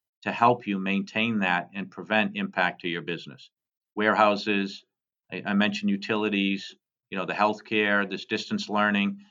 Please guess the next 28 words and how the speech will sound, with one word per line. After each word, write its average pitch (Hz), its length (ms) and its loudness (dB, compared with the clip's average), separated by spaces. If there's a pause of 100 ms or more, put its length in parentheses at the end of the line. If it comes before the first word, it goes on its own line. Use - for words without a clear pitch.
(100)
and 104 100 2
there's 101 120 0
a 98 60 -2
number 107 340 2
of 104 100 0
other 101 220 4
verticals 107 640 0
where 95 140 -2
it 95 80 -8
becomes 95 460 -6
extremely 101 440 -4
important 90 600 -2 (680)
to, 95 320 0
uh, 87 200 0
to - 160 -14
have 131 280 4
that. 95 220 4
And, 92 300 -4
and 98 260 -2
this 123 240 2
is - 220 -8 (300)
clearly 123 460 2
gonna 101 180 0
be 98 120 -2
a 95 60 0
requirement 104 640 2
we 98 120 -2
expect, 101 540 -2